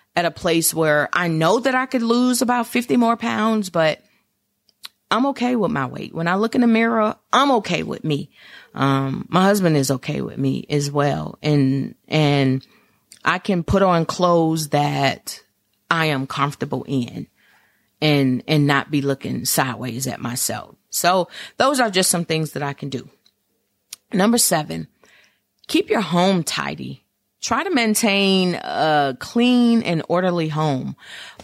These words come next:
I remember my father used to say, "Don't no man want no nasty woman." And that is the truth. Okay. Keep your home tidy.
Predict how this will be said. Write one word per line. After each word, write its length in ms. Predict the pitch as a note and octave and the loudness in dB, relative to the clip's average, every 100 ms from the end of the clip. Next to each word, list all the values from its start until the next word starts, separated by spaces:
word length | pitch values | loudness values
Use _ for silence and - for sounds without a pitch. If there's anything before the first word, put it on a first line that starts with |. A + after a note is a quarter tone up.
| - | -6
I 100 | C4 | -4
remember 360 | C#4 C4 A3+ G3+ | 0 0 0 2
my 180 | F#3+ F3 | 0 0
father 300 | F3 E3 D#3+ | 0 0 -2
used 280 | D3+ D#3 | -4 -4
to 40 | E3 | -4
say, 300 | - D3 C#3 | -2 -2 -4
"Don't 460 | D#3 D3+ G#3 C4 | -2 2 2 2
no 140 | G#3+ G3+ | 2 4
man 600 | F#3+ D#3+ D3+ C#3+ C#3+ - _ _ _ - | 4 2 0 0 -4 -8 _ _ _ -4
want 280 | D#3 D#3 | 0 0
no 140 | C#3 B2+ | 0 0
nasty 500 | C3 C#3+ C#3+ - C#3 | 2 2 0 -2 -6
woman." 420 | C3 A#2+ A#2+ - - | -6 -8 -8 -8 0
And 180 | G3 G#3+ | 2 4
that 140 | C4 | 2
is 180 | D4+ G#3 | 2 -2
the 140 | - | -4
truth. 520 | - - C3+ - _ - _ _ _ - | -4 -4 -4 -10 _ -20 _ _ _ -14
Okay. 420 | D3+ F3 F3 E3 _ - - _ _ - | -6 -2 -2 -2 _ -20 -20 _ _ -10
Keep 260 | - E4 - | -2 0 2
your 100 | F#3+ | 2
home 320 | F3 D#3+ C#3+ | 4 2 2
tidy. 480 | - - C3+ C#3+ | 0 -4 -6 -12